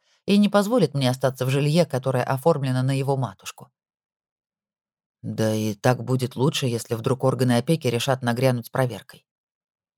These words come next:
добивает последним аргументом Глеб. В голове невольно рисуется картина нашего будущего совместного проживания.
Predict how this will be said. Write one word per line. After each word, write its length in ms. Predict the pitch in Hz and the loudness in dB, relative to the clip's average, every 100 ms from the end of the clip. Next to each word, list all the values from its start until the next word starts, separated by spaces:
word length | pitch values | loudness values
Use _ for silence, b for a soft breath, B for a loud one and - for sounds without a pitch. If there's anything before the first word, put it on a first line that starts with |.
| _ _ 143 | _ _ -2
добивает 500 | 156 156 156 147 - | 0 2 2 2 0
последним 560 | 135 135 147 180 185 | -2 0 0 2 2
аргументом 640 | 165 143 127 117 113 123 123 | 2 0 -2 -2 -2 -4 -4
Глеб. 340 | 110 98 - _ _ _ _ _ _ _ _ _ _ _ _ _ - | -6 -10 -18 _ _ _ _ _ _ _ _ _ _ _ _ _ -6
В 100 | 135 | -4
голове 360 | 151 190 247 | -2 0 0
невольно 360 | 226 190 226 208 | 0 2 2 2
рисуется 460 | 190 - 208 196 | 0 0 -2 -2
картина 420 | 165 156 156 214 165 | -2 -2 0 0 2
нашего 360 | 170 - 151 | 0 0 -4
будущего 480 | 139 180 156 - 143 | -2 0 0 -2 -4
совместного 580 | 139 127 131 135 131 127 | -2 -2 -2 -4 -4 -4
проживания. 640 | 127 127 135 113 92 - | -4 -4 -4 -6 -10 -20